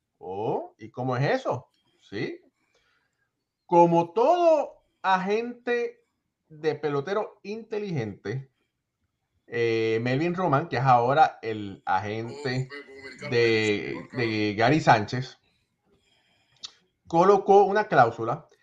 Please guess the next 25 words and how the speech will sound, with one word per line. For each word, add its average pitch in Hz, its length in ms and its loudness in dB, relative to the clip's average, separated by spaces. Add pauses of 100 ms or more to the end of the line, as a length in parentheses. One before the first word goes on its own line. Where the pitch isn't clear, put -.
(460)
que 143 220 0
si 143 280 -2
el 127 140 2
viernes 135 800 -4 (760)
los 123 360 -2
Mets 151 420 -4
no 123 320 -4
suben 156 540 -2
a 113 160 0
Gary 185 320 4
Sánchez, 117 560 -4 (500)
Gary 330 400 8
Sánchez 370 300 10
puede 330 180 6
hacer 349 140 6
así, 359 220 6
dice, 269 240 4
"Bye, 381 840 12
bye, 131 220 -8
Nueva 156 400 0
York". 123 360 -6 (1040)
Se 131 160 -12
declara 123 400 -4
agente 165 280 -8
libre 208 480 -10